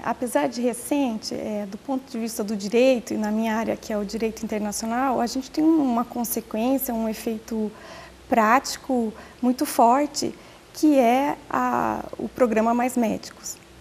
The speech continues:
O programa Mais Médicos, ele é uma realidade decorrente dessas manifestações. Já havia, é, uma preocupação com isso anterior, mas as manifestações, elas influenciaram para que, é, fosse feita a regulamentação.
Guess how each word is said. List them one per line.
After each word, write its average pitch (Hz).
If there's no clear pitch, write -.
O -
programa 226
Mais 226
Médicos, 226
ele 226
é 214
uma 233
realidade 220
decorrente 226
dessas 214
manifestações. 233
Já 277
havia, 226
é, 208
uma 226
preocupação 220
com 220
isso 208
anterior, 247
mas 226
as 247
manifestações, 254
elas 233
influenciaram 247
para 240
que, 262
é, 214
fosse -
feita 240
a 233
regulamentação. 262